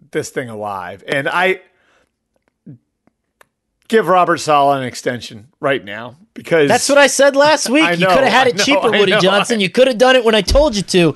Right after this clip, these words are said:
Speaker 2: Now it's gonna cost you an extra couple million dollars.
Speaker 1: Yeah.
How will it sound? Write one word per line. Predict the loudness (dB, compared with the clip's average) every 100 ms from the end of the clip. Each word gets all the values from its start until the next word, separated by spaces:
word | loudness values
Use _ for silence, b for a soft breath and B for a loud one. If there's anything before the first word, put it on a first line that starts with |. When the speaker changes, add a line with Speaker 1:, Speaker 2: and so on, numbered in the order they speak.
| B
Speaker 2:
Now | -2 0
it's | 0
gonna | -2 -2
cost | -2 -2 -2
you | -4
an |
extra | -6 -10
couple | -10 -10 -10
million | -12 -10 -8
dollars. | -6 -6 -8 -16 _
Speaker 1:
Yeah. | -18 -16 -18